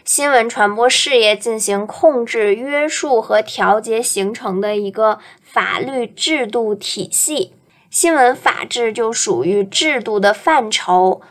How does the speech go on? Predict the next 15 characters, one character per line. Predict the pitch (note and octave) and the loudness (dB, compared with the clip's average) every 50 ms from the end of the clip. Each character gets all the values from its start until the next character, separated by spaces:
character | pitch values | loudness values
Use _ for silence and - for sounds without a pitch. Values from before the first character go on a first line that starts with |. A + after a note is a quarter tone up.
| _ _ _ - | _ _ _ -4
它 | - D#4+ D#4 | 0 0 2
不 | D#4 D#4+ | 2 0
仅 | D#4+ D#4+ - G3 F3+ G#3 | -2 0 0 -2 -2 0
包 | - C4+ C4 C4 C4+ C#4 | 2 4 6 6 6 4
括 | C#4 - - D4+ C4 A#3+ | 2 0 2 6 6 6
了 | A3 G#3 G#3 | 6 6 4
有 | G3 G3+ G3 E3+ - | 4 4 4 4 2
关 | - - A#3 A#3+ A#3+ A#3+ C4 | 2 2 2 4 4 2 0
新 | B3+ - - C4 C4 | -2 -4 -4 -2 -2
闻 | B3 A3+ G3+ | 0 0 2
的 | G#3 A3+ | 0 0
法 | - - G#3 - - | 0 -2 -2 -2 -2
律 | F#3+ G#3+ A3 G#3+ | -2 -2 -4 -4
制 | G#3+ - - D#4+ D4+ B3 G#3 | -4 -4 -2 0 0 0 -2
度， | F#3+ G#3 A3 F#3 B2 - | -2 0 0 0 0 -2